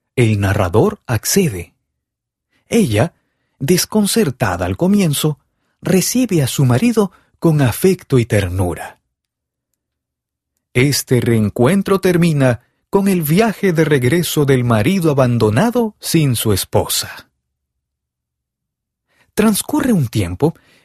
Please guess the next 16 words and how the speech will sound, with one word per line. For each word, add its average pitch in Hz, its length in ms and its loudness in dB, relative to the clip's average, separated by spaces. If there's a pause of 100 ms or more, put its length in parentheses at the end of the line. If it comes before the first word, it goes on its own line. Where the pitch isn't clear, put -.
en 185 200 0
que 185 140 2
el 175 120 0
narrador 170 600 0
se - 220 -2
entera 196 440 2
de 151 100 0
la 110 140 0
vida 180 360 0
de 127 200 2
su - 160 -4
amiga 143 440 0
más 220 420 0
por 156 280 -2
los 127 140 2
diarios 240 520 0